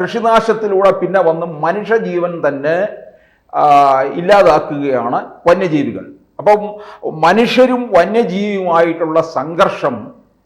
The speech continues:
ഇപ്പോൾ ഏറെക്കാലമായിട്ട് ചർച്ച ചെയ്തുകൊണ്ടിരിക്കുകയാണ്. പക്ഷെ അത് വെറും ചർച്ച മാത്രമായിട്ട് പര്യവസാനിക്കുകയും ചെയ്യുന്നു. മനുഷ്യനെ, പിന്നെ, ആന ഇറങ്ങി കൊന്നു കഴിഞ്ഞപ്പോഴും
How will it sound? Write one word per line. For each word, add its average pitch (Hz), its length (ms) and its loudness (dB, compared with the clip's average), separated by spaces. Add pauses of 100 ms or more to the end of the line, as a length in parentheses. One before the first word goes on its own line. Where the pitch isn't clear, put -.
(360)
ഇപ്പോൾ 180 440 -4
ഏറെക്കാലമായിട്ട് 202 920 2
ചർച്ച 156 300 -2
ചെയ്തുകൊണ്ടിരിക്കുകയാണ്. 160 1000 -4 (380)
പക്ഷെ 185 180 0
അത് 208 260 2
വെറും 233 340 2
ചർച്ച 180 420 0
മാത്രമായിട്ട് 185 1000 0
പര്യവസാനിക്കുകയും 170 1300 0
ചെയ്യുന്നു. 131 500 -4 (680)
മനുഷ്യനെ, 214 800 2 (300)
പിന്നെ, 170 360 4 (380)
ആന 233 260 4
ഇറങ്ങി 214 360 2
കൊന്നു 190 340 -2
കഴിഞ്ഞപ്പോഴും 185 920 -2